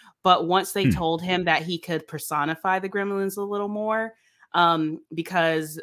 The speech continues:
Speaker 1: the original, I get, his name's Chris, <sighs> his name's with a W. I wrote it down,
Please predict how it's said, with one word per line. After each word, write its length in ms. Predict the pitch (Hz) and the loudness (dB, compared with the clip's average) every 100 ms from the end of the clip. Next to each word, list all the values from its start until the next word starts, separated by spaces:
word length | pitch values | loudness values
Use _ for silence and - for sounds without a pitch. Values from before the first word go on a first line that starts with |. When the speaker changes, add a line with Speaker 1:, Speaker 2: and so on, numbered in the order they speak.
| - | -10
Speaker 1:
the 380 | 160 160 156 160 | -4 -2 -2 -2
original, 300 | 175 170 - | -4 -4 -4
I 60 | |
get, 300 | 160 175 - | -4 -8 -10
his 160 | 170 170 | -12 -4
name's 240 | 165 151 | -2 -4
Chris, 800 | - - 180 196 - - - - _ _ | -8 -6 -4 -4 -4 -6 -10 -14 _ _
<sighs> 360 | - - - - | -16 -14 -14 -16
his 160 | 190 185 | -12 -6
name's 320 | 175 170 - _ _ _ | -4 -4 -10 _ _ _
with 160 | 165 160 | -14 -12
a 20 | |
W. 440 | 143 143 135 131 131 | -8 -8 -8 -12 -10
I 120 | 147 | -6
wrote 200 | 160 160 | -6 -6
it 100 | - | -8
down, 320 | 139 147 160 | -10 -10 -12